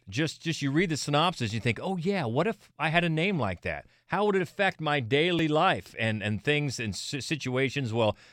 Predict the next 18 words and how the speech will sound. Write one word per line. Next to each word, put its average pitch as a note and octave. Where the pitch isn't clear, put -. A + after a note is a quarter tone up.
people A2
don't G2
believe A#2+
that's B2
your B2+
name. A#2
Quit B2+
effing A#2+
with A#2
me. A#2
Things B2
like A#2
that. G#2
Yeah, F#3+
it's E3
a B2+
fascinating D3
idea. F2+